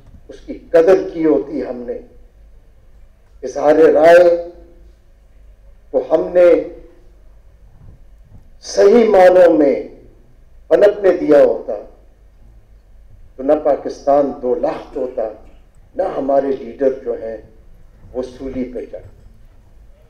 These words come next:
इसलिए ये सिर्फ अदलिया का काम नहीं है,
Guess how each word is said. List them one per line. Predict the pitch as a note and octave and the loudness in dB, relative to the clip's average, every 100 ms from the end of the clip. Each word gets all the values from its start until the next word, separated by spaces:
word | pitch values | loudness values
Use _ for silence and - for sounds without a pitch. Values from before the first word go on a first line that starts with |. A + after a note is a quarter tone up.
| - _ - _ _ - - - - - _ - - - | -20 _ -20 _ _ -20 -20 -20 -20 -20 _ -20 -20 -20
इसलिए | - - F#3+ F#3 - - - - D3+ | -20 -6 0 0 -2 -12 -20 -16 -12
ये | |
सिर्फ | D3+ - F3+ F3+ - - - - - - - - - - - - - - - - - - - - _ - - - _ _ _ - - - - - - | -8 -2 -2 -2 -6 -20 -20 -20 -20 -20 -20 -20 -20 -20 -20 -20 -20 -20 -20 -20 -20 -20 -20 -20 _ -20 -20 -20 _ _ _ -20 -20 -20 -20 -20 -14
अदलिया | - - - E3+ E3+ - | -14 -14 -2 2 2 0
का | |
काम | B2+ A#2+ A#2 A2 | -8 -10 -12 -12
नहीं | G#2+ G#2 | -16 -18
है, | G2+ | -18